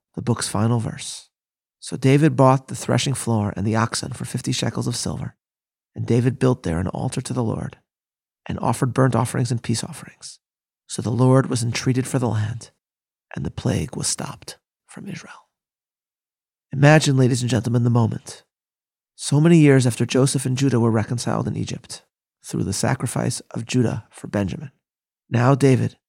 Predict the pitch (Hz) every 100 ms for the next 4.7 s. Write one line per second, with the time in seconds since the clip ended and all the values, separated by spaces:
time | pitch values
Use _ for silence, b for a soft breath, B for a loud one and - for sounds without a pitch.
0 | _ _ - 123 127 127 139 127 110 131
1 | 113 _ _ _ _ - - 117 127 139
2 | - 156 117 127 131 127 120 123 113 120
3 | 104 110 117 - _ _ _ _ - -
4 | - - 135 131 131 143